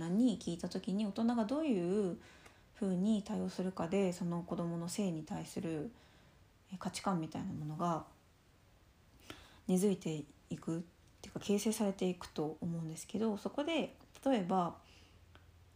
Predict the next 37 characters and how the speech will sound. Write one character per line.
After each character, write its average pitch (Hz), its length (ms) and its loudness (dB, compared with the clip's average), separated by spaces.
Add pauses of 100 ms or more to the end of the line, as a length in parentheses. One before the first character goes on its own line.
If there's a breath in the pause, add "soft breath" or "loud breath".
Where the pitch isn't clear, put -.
例 233 40 2
え - 20 2
ば 190 80 0
性 175 240 2
器 - 180 -4
を 160 140 0
触 156 220 -4
っ 156 40 -8
て - 160 -8
ま 160 140 -2
し - 100 -10
た。 156 380 -2
そ - 100 -6
れ 170 60 0
を 165 60 -2
見 170 120 -2
た 165 360 -4 (140)
親 165 160 -4
御 165 120 -4
さ 185 80 -6
ん 170 160 -4
に、 175 240 -2 (760 loud breath)
「汚 233 300 6
い 233 80 4
か 165 80 2
ら 151 60 -2
触 180 140 -2
っ - 40 -8
ち - 60 -2
ゃ 180 40 4
ダ 185 80 6
メ」 233 160 12
っ - 40 -6
て - 100 -4
す - 120 0
ご 185 140 2
い - 40 -4